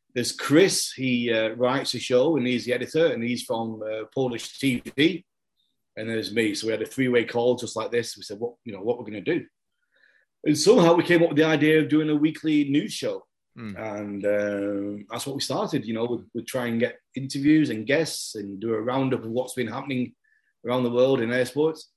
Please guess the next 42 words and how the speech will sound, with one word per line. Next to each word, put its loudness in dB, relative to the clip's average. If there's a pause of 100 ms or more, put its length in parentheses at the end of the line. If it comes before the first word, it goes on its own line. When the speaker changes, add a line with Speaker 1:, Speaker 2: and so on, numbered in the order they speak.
(160)
Speaker 1:
And, 0
uh, 4 (200)
that's -8
what 2
we've 0
done 4
two 2
years 4
later. 0
Here -4 (840)
we -2
are -4
still -4
doing 0
it. 0
And 0 (260)
we've 2
branched 0
out 0
now. 0
We, 0
we've -6 (260)
done 2
a 4
few 4
gigs 2
out 0
in -4
the 2
real 4
world. 0 (260)
So -6
it's, -6
uh, 4 (520)
it's -10
all 0
coming 0
together. 0
Just 0
had 0 (140)
five 2
weeks 2